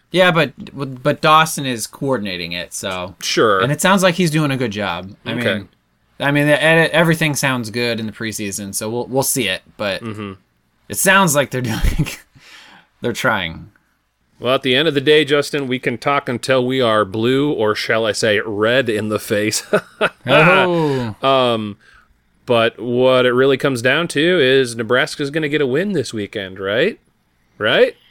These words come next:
Speaker 1: I think that's for sure. I think,
Speaker 2: Right.
Speaker 1: well, I don't, I mean, I agree with you. Um,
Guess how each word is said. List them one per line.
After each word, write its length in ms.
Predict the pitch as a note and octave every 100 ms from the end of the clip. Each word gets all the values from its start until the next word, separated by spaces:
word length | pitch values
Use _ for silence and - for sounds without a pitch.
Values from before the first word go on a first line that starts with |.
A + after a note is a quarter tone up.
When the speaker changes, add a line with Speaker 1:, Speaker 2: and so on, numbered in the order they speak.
| _ _ _ _ _ -
Speaker 1:
I 120 | G#2+
think 280 | G#2+ C3+ B2+
that's 240 | B2+ A#2+
for 160 | - B2+
sure. 360 | - D3 D3+
I 40 | D3
think, 140 | - G#2+
Speaker 2:
Right. 460 | G#2+ A#2 C3 G#2 _
Speaker 1:
well, 260 | F#2+ F2+
I 140 | C#2+ G#2
don't, 120 | G#2
I 100 | G2+
mean, 160 | G#2 G2
I 80 | F#2+
agree 360 | G#2 A2+ D3
with 200 | D3 B2+
you. 280 | B2 G#2+ A#2 - _
Um, 500 | - A2+ G2+ F#2 G#2+